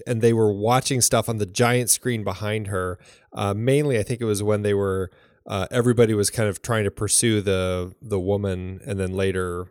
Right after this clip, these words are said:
Mercer. And it, it just, it, it ended up creating a really interesting perspective. I'm not sure if it came from the director or the cinematographer, but you had this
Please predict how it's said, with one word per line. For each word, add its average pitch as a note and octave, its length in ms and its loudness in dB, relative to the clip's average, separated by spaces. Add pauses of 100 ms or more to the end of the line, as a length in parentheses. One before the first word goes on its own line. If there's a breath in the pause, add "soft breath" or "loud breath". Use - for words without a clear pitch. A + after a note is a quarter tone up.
Mercer. G#2 600 -4 (540 soft breath)
And A#2 460 0 (160)
it, C3+ 220 -2
it C3 160 -6
just, D#3+ 260 0
it, D3 220 -4
it C#3 320 -6
ended F#3+ 200 -2
up F#3 120 0
creating D3+ 260 0
a B2+ 60 2
really B2+ 260 4
interesting A2 480 -2
perspective. G2+ 600 -4
I'm G2+ 100 -6
not G2+ 140 -4
sure G#2 160 -2
if F2+ 80 -6
it F#2+ 100 -8
came G2 220 -6
from F2+ 220 -6
the F#2 80 -6
director F#2+ 320 -2
or F#2 40 -4
the F2 80 -6
cinematographer, G#2 720 -2
but F#2 200 -6
you A2 100 -6
had A#2 140 -2
this G#2 180 2